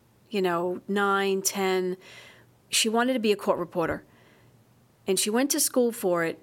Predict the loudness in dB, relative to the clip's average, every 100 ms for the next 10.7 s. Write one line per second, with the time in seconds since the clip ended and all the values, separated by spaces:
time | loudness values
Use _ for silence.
0 | -6 -2 2 2 2 2 0 0 0 0
1 | 2 0 0 0 0 0 2 0 0 -6
2 | -4 -2 -6 -12 _ -4 -2 0 0 -2
3 | -6 -10 -8 -2 0 0 -2 -8 -20 -20
4 | _ -2 0 2 2 0 -2 0 0 0
5 | -2 -2 0 0 0 0 0 0 0 -2
6 | -6 -20 -20 _ _ -6 0 2 2 0
7 | -2 -2 -4 -4 -6 -6 -8 -4 -2 0
8 | 0 -2 -2 -2 0 0 0 0 -2 -6
9 | -12 -20 -20 _ _ _ _ -2 0 0
10 | -2 0 0 0 -2 -4 -4